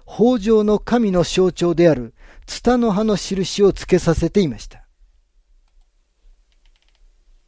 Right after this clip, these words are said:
何種類ものカードを使わなければならない現代において、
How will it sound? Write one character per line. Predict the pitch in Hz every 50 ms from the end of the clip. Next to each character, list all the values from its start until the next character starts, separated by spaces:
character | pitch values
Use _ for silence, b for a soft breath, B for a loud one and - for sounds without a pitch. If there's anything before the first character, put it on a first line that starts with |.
| _ _ _ _ _ _ _ _ _ _ b b b b b b b b b b b b b b
何 | 175 196 220 240
種 | 226 - 269
類 | 247 247 233
も | 214 190 185
の | 185 175
カ | - - - 254 254
ー | 202
ド | 175 175
を | 160
使 | 147 - - - - 196
わ | 202 202
な | 196 185
け | - - 175
れ | 185 170
ば | 165 160 156
な | 151 147 151
ら | 170 180
な | 180 175 160
い | 156
現 | 147 196 220 202 175
代 | 156 151 143
に | 143 156
お | 151
い | 127
て、 | - - 131 127 120 113